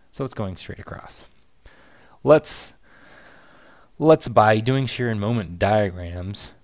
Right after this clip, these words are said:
let's prove that M max equals W L squared over eight. And you can find these in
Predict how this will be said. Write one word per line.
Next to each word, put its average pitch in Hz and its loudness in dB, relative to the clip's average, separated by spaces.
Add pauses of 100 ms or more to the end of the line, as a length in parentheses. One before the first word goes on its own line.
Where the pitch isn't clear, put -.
(160)
let's - -8
prove 92 -8
that 98 -10
M 131 -6
max - -12
equals - -12
W 98 -8
L 92 -12
squared - -14
over 58 -16
eight. - -20 (500)
And 113 -4
you 110 -4
can 104 -10
find 95 -8
these 90 -12
in 90 -16